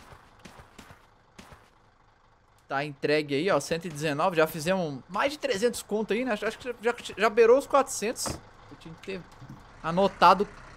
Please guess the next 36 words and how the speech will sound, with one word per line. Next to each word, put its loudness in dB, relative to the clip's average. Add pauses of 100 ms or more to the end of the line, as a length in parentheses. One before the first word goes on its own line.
(180)
quanto 0
que -2
eu 2
tinha -4
de -6
dinheiro 2
quando 0
eu 2
comecei 2
isso -2
aqui, -6
velho. -4
Nossa, -16
mas -10
tá -6
escurecendo -6
demais, -2
mano, -10 (160)
meu -6
Deus. -6 (840)
Seis -8
horas 0
da 2
tarde -2
também, -4
né? -8 (160)
Que -6
é 2
o -2
quê? -6 (1700)
O -12
doido -4
do -4
busão -4
chegou 0
aí. -2